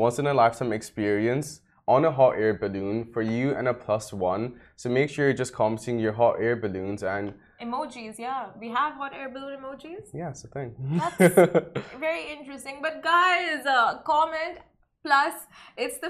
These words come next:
Speaker 2: festive weekend, so a Merry Christmas to all those celebrating. Even if you're not celebrating, just the city is, this is the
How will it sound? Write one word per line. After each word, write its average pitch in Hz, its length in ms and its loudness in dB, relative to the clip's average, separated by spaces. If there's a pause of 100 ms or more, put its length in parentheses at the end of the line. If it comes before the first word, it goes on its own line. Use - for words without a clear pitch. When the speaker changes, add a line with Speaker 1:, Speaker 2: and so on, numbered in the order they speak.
(140)
Speaker 2:
festive 262 380 -4 (140)
weekend, 240 400 -6 (140)
so 262 60 -4 (240)
a - 20 -2
Merry 247 520 -6 (100)
Christmas 262 500 -12
to 277 100 -12 (400)
all 339 340 10
those 302 220 -4
celebrating. 208 680 -4 (360)
Even 294 180 -6
if 349 60 -6
you're 269 180 -4
not 262 160 -6
celebrating, 240 400 -6
just 247 160 -10
the 247 80 -14 (140)
city 240 220 -8
is, 233 100 -10 (1080)
this 262 120 -12
is 262 80 -10
the 233 120 -8